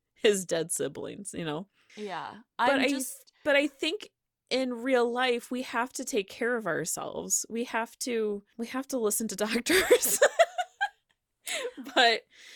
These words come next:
Speaker 1: but that's, again, that's my very cold-hearted <laughs> answer.
Speaker 2: No, I don't, I actually,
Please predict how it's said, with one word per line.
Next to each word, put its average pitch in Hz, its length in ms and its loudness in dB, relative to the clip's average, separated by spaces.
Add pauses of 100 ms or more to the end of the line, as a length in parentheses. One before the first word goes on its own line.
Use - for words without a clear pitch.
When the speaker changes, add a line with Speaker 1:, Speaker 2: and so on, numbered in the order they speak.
(260)
Speaker 1:
but 269 140 6
that's, 302 360 4
again, 185 260 4
that's 180 220 -2
my 208 160 2
very 175 580 4
cold-hearted 226 1300 4
<laughs> - 0 -
answer. 277 640 4 (1000)
Speaker 2:
No, 277 600 2
I 233 140 -2
don't, 320 320 -4
I 262 200 -2
actually, 320 680 -6